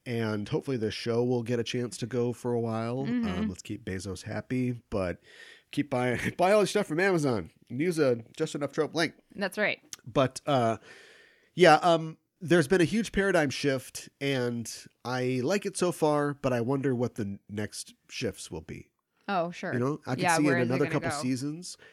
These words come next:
Speaker 1: we've unlocked the secret of proto-molecule.
Speaker 2: Yep.
Speaker 1: And now humans are using it, and we're,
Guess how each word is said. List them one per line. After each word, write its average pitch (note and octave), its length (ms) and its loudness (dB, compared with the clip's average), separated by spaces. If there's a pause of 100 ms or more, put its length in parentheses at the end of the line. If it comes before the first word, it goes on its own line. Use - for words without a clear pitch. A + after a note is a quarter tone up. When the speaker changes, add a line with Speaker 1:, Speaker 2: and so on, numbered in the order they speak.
(260)
Speaker 1:
we've A2+ 240 0
unlocked A2 460 -4
the G#2 320 -4
secret B2+ 340 -6
of A#2+ 500 -8 (540)
proto-molecule. C#3 840 0
Speaker 2:
Yep. A3 320 0
Speaker 1:
And A2 100 -2
now G#2+ 100 0
humans C#3+ 400 0
are C3+ 60 0
using B2+ 340 2
it, B2+ 180 -2
and F2+ 200 -10
we're, F#2+ 280 -4